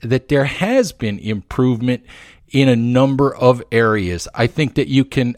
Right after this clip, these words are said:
obviously make a case that the Giants' defense has improved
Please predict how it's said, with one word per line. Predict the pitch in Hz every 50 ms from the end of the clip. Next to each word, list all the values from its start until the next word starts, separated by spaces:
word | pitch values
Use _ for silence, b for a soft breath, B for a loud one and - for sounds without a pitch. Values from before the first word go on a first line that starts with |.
| _ _
obviously | - 139 151 165 156 156 165 165 160 147 - - - 147
make | 135 127 127 123 117 -
a | 117
case | - _ - - 135 113 110 110 - - - B B B B B B B -
that | 127 120 - -
the | 127 110
Giants' | 104 - 127 123 117 117 107 -
defense | - 110 95 - 127 131 135 - - - 127 123 123 117 - -
has | - - 120 127 123 127 117 113
improved | 127 120 113 - - - 127 127 123 117 104 107